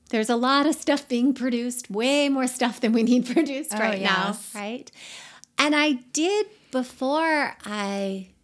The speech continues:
Speaker 1: did that, I had spent some time in Africa, and I realized both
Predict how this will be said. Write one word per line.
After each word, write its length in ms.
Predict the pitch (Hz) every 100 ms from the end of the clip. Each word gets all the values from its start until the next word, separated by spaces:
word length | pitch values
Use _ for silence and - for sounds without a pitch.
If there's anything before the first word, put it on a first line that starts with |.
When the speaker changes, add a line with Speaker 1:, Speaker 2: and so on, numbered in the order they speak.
| _ _ -
Speaker 1:
did 180 | 208
that, 160 | 185 180
I 100 | 175
had 140 | 185
spent 240 | - 196 -
some 160 | 214
time 240 | 208 196 196
in 100 | 185
Africa, 680 | 180 185 185 190 - 233 - _ _ - - _ _ -
and 140 | 214
I 80 | 208
realized 680 | 202 240 262 214 202 208 -
both 300 | 339 427